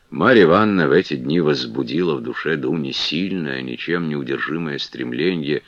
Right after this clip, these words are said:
к таинственной вере, которую она называла единую истинной. Взросшая на строгом соблюдении внешних обрядов,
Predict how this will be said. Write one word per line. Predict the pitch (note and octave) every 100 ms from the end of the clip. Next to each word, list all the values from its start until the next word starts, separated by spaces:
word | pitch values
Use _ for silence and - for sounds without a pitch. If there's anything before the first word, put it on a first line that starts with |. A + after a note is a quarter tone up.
| - _ -
к |
таинственной | - C#2+ C#2 F#2+ - - D2 C#2 C2 B1+ B1+
вере, | A#1 D2+ A2 F#2+ C#2+ - _ _ _
которую | - - D#2+ D#2+ D2+
она | C#2+ D2+
называла | D#2+ A#1+ B1 D#2 D#2+ D2+ D#2 - -
единую | A#1 - C#2 B2 F2 F#2 D#2+ D#2 D2+ C#2+ - -
истинной. | D2+ F2+ - - A#1 A1+ G1+ G1+ _ _ _ _ _ - - -
Взросшая | F2 F2+ G#2+ C#3+ C#3+ - C3 C3+
на | A#2 G2+
строгом | - A2 C3+ A#2+ A2+
соблюдении | G#2+ F2+ F#2 E2+ B2+ A#2 F#2+
внешних | D#2+ F#2 G2+ E2 D2+
обрядов, | C#2+ B1+ D2+ A2+ -